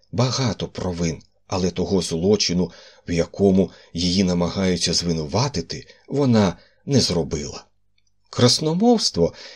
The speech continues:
і особисті якості Жанни Барольді перемогли. Присяжні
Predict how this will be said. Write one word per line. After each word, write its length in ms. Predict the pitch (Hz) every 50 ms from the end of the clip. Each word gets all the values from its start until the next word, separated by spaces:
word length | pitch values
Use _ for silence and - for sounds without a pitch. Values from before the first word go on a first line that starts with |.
| - - _
і 240 | - 147 147 135 - -
особисті 840 | 120 110 - - 110 98 87 90 104 110 104 - - - - 90 85
якості 760 | 78 82 85 87 87 85 - 87 82 - - - 98 85 - - - - - -
Жанни 540 | - 87 - 92 92 92 92 87 87 85 80
Барольді 680 | 73 73 78 80 78 76 76 76 80 - 156 165 151 - _ _ _ _ _ _
перемогли. 720 | - 175 180 170 156 143 117 92 76 76 71 71 - - - _ - _ _ _ _ _ _
Присяжні 840 | - 110 110 107 - - - 135 151 160 147 113 85 80 78 73 -